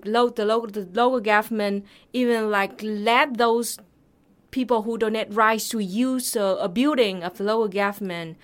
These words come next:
to, like, give people free, free rice, and they send police there to protect and to arrange everything, to make everything run smoothly like that. So it was like the attempt of the people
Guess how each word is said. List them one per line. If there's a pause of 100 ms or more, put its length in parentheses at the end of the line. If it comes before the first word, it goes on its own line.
(540)
to,
like, (360)
give
people
free,
free
rice,
and
they
send
police
there
to
protect (1160)
and
to
arrange
everything,
to
make
everything
run
smoothly
like
that.
So (240)
it
was
like
the
attempt (100)
of (560)
the
people